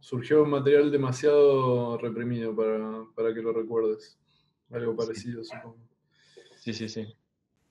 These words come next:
Speaker 1: Me, me habían comentado de que existe algo, eh, relacionado a la exploración de vidas pasadas en hipnosis. ¿Eso lo, lo experimentaste? ¿Cómo, cómo es eso?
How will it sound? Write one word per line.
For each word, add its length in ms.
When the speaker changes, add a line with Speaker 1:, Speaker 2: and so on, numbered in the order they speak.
Speaker 1:
Me, 840
me 160
habían 260
comentado 960
de 120
que 300
existe 800
algo, 800
eh, 360
relacionado 520
a 40
la 80
exploración 520
de 80
vidas 280
pasadas 680
en 140
hipnosis. 520
¿Eso 280
lo, 300
lo 360
experimentaste? 880
¿Cómo, 400
cómo 420
es 160
eso? 260